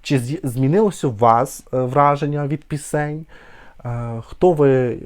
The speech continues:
вважаєте буде от гарним представником від України в цьому році?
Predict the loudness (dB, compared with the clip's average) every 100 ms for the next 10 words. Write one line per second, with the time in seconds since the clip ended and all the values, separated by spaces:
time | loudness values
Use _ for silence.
0 | -2 -2 0 2 2 0 -4 -8 -6 0
1 | 2 2 0 -10 -20 _ _ _ -4 4
2 | 4 4 -4 -6 -8 -6 -6 -4 -6 -6
3 | -6 -8 -8 -4 -4 -4 -8 -8 -6 -6
4 | -8 -12 -20 -20 _ _ -20 _ _ -20
5 | -20 -14 -6 -4 -2 -2 -4 -6 -8 -8